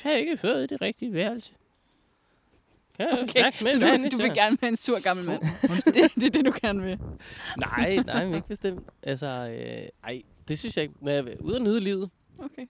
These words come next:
Speaker 1: Lave noget fedt.
Speaker 2: Men når nu, så okay, ser I jer som dyrker det her, øh, friluftsliv helt ind til I nærmest ikke kan med?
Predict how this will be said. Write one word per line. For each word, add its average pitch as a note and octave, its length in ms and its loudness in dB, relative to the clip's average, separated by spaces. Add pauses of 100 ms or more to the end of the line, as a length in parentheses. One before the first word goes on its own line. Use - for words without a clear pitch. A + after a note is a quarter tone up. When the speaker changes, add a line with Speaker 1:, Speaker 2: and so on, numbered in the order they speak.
(180)
Speaker 1:
Lave D3 160 0
noget F3 160 0
fedt. D#3+ 220 -2 (720)
Speaker 2:
Men A3+ 140 -8
når A#3 180 -8
nu, A#3+ 240 -10
så C#4+ 200 -6
okay, C#4 240 -6 (600)
ser C#4 280 0
I C4 120 -4
jer A#3+ 240 -6
som F#3+ 480 -10 (600)
dyrker B3 260 -2
det A#3 80 -2
her, F3+ 300 -8 (280)
øh, G3 80 -14
friluftsliv G#3 640 -10 (640)
helt A3+ 260 -4
ind F#3+ 160 -4
til - 140 -6
I E3+ 180 -6
nærmest F3 360 -8
ikke F3+ 140 -12
kan F#3+ 200 -8
med? F3+ 120 -12